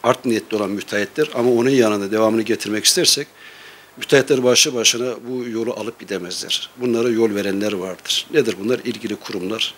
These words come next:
ilgili belediyeler. Burada bazı inşaat mühendisleri, bazı yap denetim firmaları, bazı belediyeler.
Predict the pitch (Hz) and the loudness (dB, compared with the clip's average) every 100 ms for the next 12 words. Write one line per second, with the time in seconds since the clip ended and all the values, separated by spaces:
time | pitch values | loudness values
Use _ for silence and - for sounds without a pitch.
0 | - 104 101 101 98 98 95 98 92 98 | -16 -16 -8 -6 -4 -4 -4 -4 -4 -6
1 | - - - - - - - - - - | -10 -16 -20 -20 -20 -20 -20 -20 -20 -12
2 | - 123 120 123 98 - - - _ _ | 0 2 4 2 2 -10 -20 -20 _ _
3 | - 117 110 101 110 110 113 110 - 95 | -4 4 4 4 0 2 2 0 -4 -6
4 | 87 90 - - - - 98 101 104 101 | -4 0 0 -2 -14 -10 -4 -2 -2 -2
5 | 104 - 95 101 - 92 101 98 - - | -4 -6 -10 -8 -8 -8 -10 -12 -12 -14
6 | - - 101 104 101 98 98 98 101 95 | -20 -10 0 2 2 -2 -4 -4 -4 -6
7 | 92 92 | -4 -6